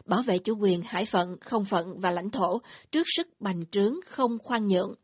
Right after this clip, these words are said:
từ Bắc Kinh. Trong chuyến thăm Việt Nam hôm Chủ nhật vừa qua,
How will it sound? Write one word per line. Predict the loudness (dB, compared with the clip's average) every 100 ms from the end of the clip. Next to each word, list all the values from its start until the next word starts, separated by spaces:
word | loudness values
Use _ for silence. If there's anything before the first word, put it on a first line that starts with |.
| _ 0
từ | 2 2 -2
Bắc | 0
Kinh. | 2 0 -4 _ _ _ _ _ _ _ _ _ -2
Trong | 0 0
chuyến | -2 -4
thăm | -4
Việt | -4 -4
Nam | -2 -2
hôm | -2 -2
Chủ | -2 -2
nhật | -2 -2
vừa | -4
qua, | 2 4 4